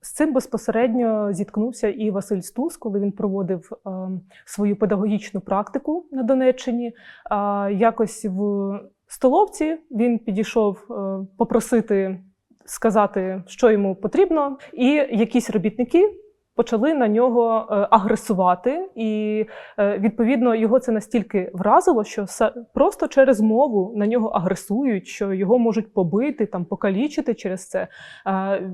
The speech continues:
його це дуже сильно тоді вразило. Він навіть написав листа до Києва,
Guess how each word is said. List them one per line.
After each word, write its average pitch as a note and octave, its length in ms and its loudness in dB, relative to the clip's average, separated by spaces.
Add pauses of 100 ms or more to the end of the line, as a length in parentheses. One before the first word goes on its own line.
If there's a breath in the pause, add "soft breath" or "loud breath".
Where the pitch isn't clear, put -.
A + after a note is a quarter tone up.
його A3+ 220 4
це C4 120 -4
дуже G3+ 240 0
сильно F#3 280 -6
тоді F#3 180 -4
вразило. A#3+ 460 0
Він G#3 180 0
навіть G3+ 280 -4
написав F#3+ 400 -4
листа F#3+ 340 -4
до E3 120 -4
Києва, B3+ 800 -2